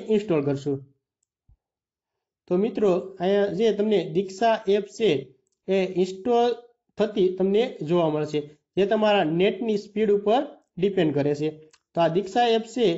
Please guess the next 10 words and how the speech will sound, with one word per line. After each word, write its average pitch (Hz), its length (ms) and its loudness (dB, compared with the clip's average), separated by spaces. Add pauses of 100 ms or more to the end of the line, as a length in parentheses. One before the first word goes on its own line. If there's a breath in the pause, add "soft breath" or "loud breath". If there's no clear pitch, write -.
(240)
અહીંયા 202 380 2 (300)
આપણને 190 340 0 (1120)
દસ 180 280 -2 (100)
પોઇન્ટ 226 240 2 (160)
એકતાલીસ 226 460 -2 (160)
એમ 196 140 0
બીની 196 260 2
છે, 214 140 0
અહીં 165 180 -4
તમને 175 220 2